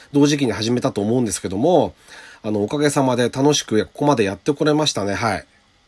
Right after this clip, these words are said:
あの、感謝してます。ありがとうございます。えっと、十月からですね、ここで多分ね、あの、意気込みというか、えー、なんて言うんだろう。これから配信していくのでお願いします。よろしくお願いしますっていう話をしてる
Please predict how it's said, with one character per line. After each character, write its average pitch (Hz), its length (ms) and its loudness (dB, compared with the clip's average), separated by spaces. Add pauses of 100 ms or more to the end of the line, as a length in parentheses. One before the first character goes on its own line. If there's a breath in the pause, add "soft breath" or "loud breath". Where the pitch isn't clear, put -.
(120)
あ 107 100 -8
の、 95 500 -6 (720 soft breath)
感 185 140 -2
謝 131 100 0
し - 60 -2
て - 80 -6
ま 98 120 -4
す。 104 100 -8
あ - 20 -4
り 151 80 0
が 175 80 -2
と 160 80 -4
う 127 60 0
ご 110 60 -2
ざ 104 100 0
い - 20 -2
ま 95 100 -4
す。 90 180 -12 (220)
え 110 120 -8
っ 95 40 -6
と、 101 360 -4
十 151 200 2
月 202 360 0
か 165 100 0
ら 120 80 2
で 92 100 -4
す - 120 -8
ね、 95 200 -4 (540 soft breath)
こ - 60 -4
こ 277 40 0
で 285 120 2
多 302 140 2
分 139 200 2
ね、 107 140 0
あ 98 60 -2
の、 92 520 -4
意 110 100 -12
気 151 160 -4
込 147 140 4
み 143 140 6
と 139 100 2
い 127 80 2
う 120 160 0
か、 78 240 -12 (1400 loud breath)
え 92 460 0
ー、 - 20 -4
な 113 80 0
ん 113 60 -4
て 98 80 -4
言 85 40 -2
う - 20 -6
ん - 20 -6
だ 80 80 -8
ろ 73 120 -14 (460)
う。 - 20 -18
こ 170 60 0
れ 170 100 6
か 170 120 4
ら 151 200 4
配 151 280 0
信 156 280 2
し - 80 -4
て 160 140 2
い 143 80 2
く 151 100 0
の 123 120 4
で 101 80 0
お 107 100 -2
願 131 240 0
い 131 40 0
し - 120 -2
ま 135 140 -2
す。 - 180 -12 (100)
よ 127 140 0
ろ 156 60 2
し - 80 -4
く 175 60 -2
お - 20 2
願 151 120 4
い 139 40 2
し 151 80 -2
ま 151 80 0
す - 60 -10
っ - 20 -20
て 120 80 -4
い - 0 -
う - 20 0
話 113 240 -4
を 113 60 -2
し - 80 -4
て 117 160 -2
る 123 160 -4